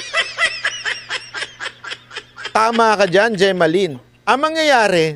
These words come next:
lalong mapapamahal ang taong bayan. Bakit? Mawawala yung regular rice. Kaya, alam nyo,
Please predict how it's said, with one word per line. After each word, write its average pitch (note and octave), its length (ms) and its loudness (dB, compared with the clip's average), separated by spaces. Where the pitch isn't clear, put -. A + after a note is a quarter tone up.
lalong A#3+ 480 4
mapapamahal E3+ 1200 2
ang F3 160 -8
taong F3 480 -2
bayan. B2+ 480 4
Bakit? D#3+ 560 -2
Mawawala G3 720 4
yung F#3+ 160 0
regular D3 640 0
rice. A2+ 560 -2
Kaya, B3 320 0
alam A3 240 0
nyo, A3+ 240 0